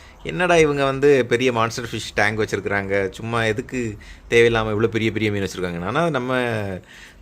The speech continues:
வீட்ல நம்ம ஒண்ணு ரெடி பண்ணி வச்சதுக்கு பிறகு தான் அதோட இது அழகு தெரியுது.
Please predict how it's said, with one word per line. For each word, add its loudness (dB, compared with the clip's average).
வீட்ல 0
நம்ம -4
ஒண்ணு -4
ரெடி 0
பண்ணி -2
வச்சதுக்கு -4
பிறகு -2
தான் -4
அதோட -2
இது 0
அழகு -4
தெரியுது. -6